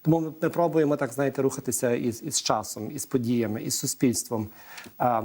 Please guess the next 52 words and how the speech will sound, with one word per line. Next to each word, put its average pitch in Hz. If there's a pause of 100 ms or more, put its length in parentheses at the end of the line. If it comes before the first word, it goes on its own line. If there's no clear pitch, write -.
(120)
жити. 123
І, 131
відповідно, 143 (300)
для 147
нас 156 (120)
важливо 143
дуже, 143
щоб 117
ця 131
справедливість, 147
про 139
яку 131
ми 123
часто 123
багато 120
густо 123
говоримо 135
і 117
пишемо 120
не 117
раз 113
грубезні 120
статті, 160
щоб -
вона 139
мала 139
оцей 131
персоналізований 120
вимір. 107
Так? 147
Оце 139
ніби 127
ідея, 127
мені 120
здається, 120
одна, 123 (680)
е, 120
з -
ідей, 123 (160)
е, 117
самої 131
нагороди, 139
так 123
би 123
сказати, -
персоналізувати 131
справедливість, 139
так? 139
Сказати, 123
що -
вона, 120
от, -